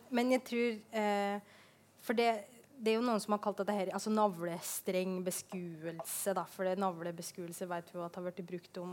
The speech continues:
om mye norsk skjønnlitteratur de siste åra, som har vendt seg særlig innover for å utforske det her egentlig privilegerte jeget, da, på en måte, som har det så godt at det, selvrealisering er det siste som står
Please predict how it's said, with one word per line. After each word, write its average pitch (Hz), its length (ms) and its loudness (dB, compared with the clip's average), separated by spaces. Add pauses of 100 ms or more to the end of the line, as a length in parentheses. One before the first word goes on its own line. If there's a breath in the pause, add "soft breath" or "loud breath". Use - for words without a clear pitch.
om 190 160 -2
mye 180 300 -4 (400 loud breath)
norsk 185 340 -2
skjønnlitteratur 180 640 -4
de 202 80 -4
siste 196 320 -6
åra, 180 360 0
som 190 200 -4
har 190 380 0
vendt 180 340 -4
seg 196 160 -6
særlig 185 400 -6
innover 175 400 -6
for 185 160 -6
å 190 120 -4 (100)
utforske - 420 -10
det 254 80 -2
her 190 160 -4
egentlig 170 300 -12 (440 soft breath)
privilegerte 175 720 -2
jeget, 160 280 -4
da, 180 100 -2
på 175 120 -16
en 170 60 -12
måte, 160 200 -14
som 180 160 -10
har 165 200 -6
det 170 80 -14
så 180 100 -8
godt 165 240 -12
at 175 160 -14
det, 175 160 -6
selvrealisering 175 1040 -4
er 175 40 -10
det 175 120 -10
siste - 320 -8
som 190 160 -4
står 190 320 0